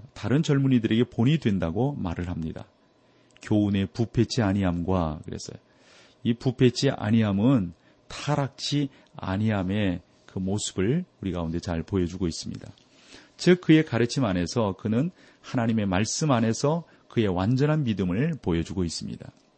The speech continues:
그리고, 어, 여기에서 바울이 지금 계속해서 이야기하려고 하는, 다루려고 하는, 강조하려고 하는 것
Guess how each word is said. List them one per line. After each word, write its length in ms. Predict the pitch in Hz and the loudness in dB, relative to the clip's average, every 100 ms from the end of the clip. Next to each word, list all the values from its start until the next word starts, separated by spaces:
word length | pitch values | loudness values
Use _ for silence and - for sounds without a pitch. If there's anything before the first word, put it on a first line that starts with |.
| _ _ _ - - - - | _ _ _ -20 -20 -20 -6
그리고, 880 | - 175 196 156 135 147 107 90 85 _ _ - - - - - _ _ - | 4 6 8 8 8 4 4 0 -6 _ _ -20 -20 -20 -20 -20 _ _ -4
어, 360 | 113 113 110 110 | 0 2 2 4
여기에서 360 | 110 127 180 - | 6 6 4 2
바울이 460 | - 113 139 190 | 2 4 6 4
지금 280 | - - 202 | 2 2 2
계속해서 520 | - 196 - - 185 | 2 -4 -2 0 4
이야기하려고 680 | 208 131 123 123 120 110 104 | 6 6 6 6 6 6 4
하는, 320 | 98 90 87 - | 4 2 0 -4
다루려고 580 | - 120 127 123 107 92 | 0 4 8 6 6 4
하는, 220 | 90 85 | 4 0
강조하려고 680 | - 139 127 147 123 113 101 | 0 4 6 8 6 6 4
하는 340 | 95 90 90 | 4 2 0
것 200 | 95 82 | -2 -4